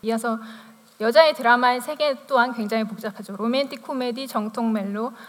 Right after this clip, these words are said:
다큐, 일일 드라마, 수목 드라마. 하지만 남자에게는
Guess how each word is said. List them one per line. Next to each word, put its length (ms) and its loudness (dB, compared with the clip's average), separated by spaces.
다큐, 480 -4
일일 260 -2
드라마, 380 0
수목 340 -8
드라마. 420 -6
하지만 360 -2
남자에게는 800 -2